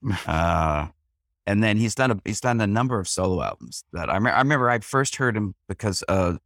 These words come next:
Speaker 2: uh, Steve Root from News Radio brought me, uh, an album of, of Jason's stuff. And, and I remember going out to see them in the,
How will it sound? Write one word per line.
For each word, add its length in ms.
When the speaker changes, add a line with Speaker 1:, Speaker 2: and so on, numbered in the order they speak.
Speaker 2:
uh, 140
Steve 380
Root 220
from 200
News 200
Radio 440
brought 240
me, 260
uh, 260
an 140
album 400
of, 300
of 200
Jason's 440
stuff. 500
And, 600
and 140
I 40
remember 200
going 200
out 100
to 60
see 140
them 160
in 80
the, 100